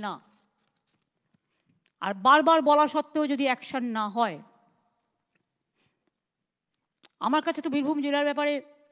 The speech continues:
অনেক নেতার বিরুদ্ধেই অনেক কমপ্লেন জমা পড়েছে এবং খোদ রাষ্ট্রপতি ভবন থেকেও এসছে। তারাই তো ওইখানকার টাকা পাচার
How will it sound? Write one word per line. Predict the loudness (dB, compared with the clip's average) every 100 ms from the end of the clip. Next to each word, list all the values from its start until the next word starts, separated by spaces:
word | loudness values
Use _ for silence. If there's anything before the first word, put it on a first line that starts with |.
| _ _ _ _ _ _ _ _ _ _ _ 2
অনেক | 4 4 0
নেতার | 0 0
বিরুদ্ধেই | -2 -2 0 0
অনেক | 0 -2
কমপ্লেন | -4 -2 -2
জমা | -2 -2
পড়েছে | -6 -8 -14 -18 _ _ _ _ _ _ _ _ _ _ _ _ -2
এবং | -2 0
খোদ | 0 2 0
রাষ্ট্রপতি | -2 -8 -4 -2
ভবন | -2 -2
থেকেও | -4 -4 -4
এসছে। | -6 -12 -20 -20 _ _ _ _ _ _ -20 _ _ _ _ _ _ _ -4
তারাই | 2 2 0
তো | -2
ওইখানকার | -2 -2 -2 -2
টাকা | -2 -2
পাচার | -2 -4